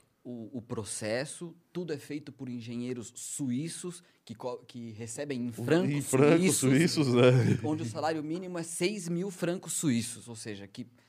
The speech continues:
Speaker 1: já
Speaker 2: Corresponde
Speaker 1: começamos, é,
Speaker 2: a mais de seis mil euros, né?
Speaker 1: corresponde a mais de seis mil euros, corresponde a uns cinquenta mil reais por mês, mais ou menos, né?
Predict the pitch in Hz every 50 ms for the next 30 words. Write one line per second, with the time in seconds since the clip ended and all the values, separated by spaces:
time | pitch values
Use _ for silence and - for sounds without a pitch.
0 | _ _ - 117 143 180 160 156 180 160 151 - 156 160 180 208 208 175 202 202
1 | 180 - 151 151 156 156 156 151 139 139 151 170 175 160 175 165 - 170 165 156
2 | 170 175 180 160 147 135 131 120 107 101 101 104 107 117 127 135 - - 156 151
3 | 151 - 160 160 156 143 143 147 147 143 - 175 170 175 214 226 185 175 196 202
4 | 196 196 - 202 185 170 135 - - 139 156 170 156 160 165 165 170 170 156 -
5 | - - - - - - _ _ _ _ - - - 165 160 143 165 170 180 175
6 | 165 156 156 156 147 135 127 110 107 113 113 - - - 127 117 113 110 113 123
7 | 143 151 156 156 - - - - _ _ _ _ _ _ - 127 143 156 156 143
8 | 143 113 104 76 - - - - - - - _ _ - 113 113 139